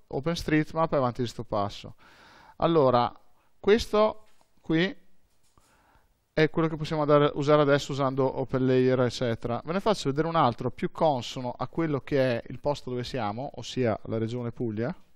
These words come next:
perché la regione Puglia, vi ricordate che prima vi dicevo che Inspire offre una serie di, ehm, Inspire è questa direttiva che dichiara che in Europa bisogna usare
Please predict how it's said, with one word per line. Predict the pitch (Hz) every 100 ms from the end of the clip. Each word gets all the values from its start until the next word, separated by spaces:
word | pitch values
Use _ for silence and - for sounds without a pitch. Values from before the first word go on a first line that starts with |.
| _ - - - - - - -
perché | - 208
la | 147
regione | 156 202 269
Puglia, | - 151 135 175
vi | 151
ricordate | 156 160 175 254
che | 233
prima | - 165
vi | 139 139
dicevo | 139 - 135 139 147
che | - 123 131 -
Inspire | 139 - - 117 113 127
offre | - 123 120 - 123 120 120
una | - 120
serie | 120 - 120 120
di, | 113 110 113 - - - _ _ _ _ _ _ _ _ _ _ - - - - - - - _ _ _
ehm, | 120 113 110 107 104 104 101 98 98 95 92 85 78 - _ 50 50 50 50 _ _ _ -
Inspire | 139 - 135 143 147
è |
questa | - -
direttiva | 131 135 - - 131 127 143 170 - -
che | -
dichiara | 123 120 147 120
che | 120
in | 131
Europa | 151 131 147
bisogna | 127 117 117
usare | 135 120 110 113 127 131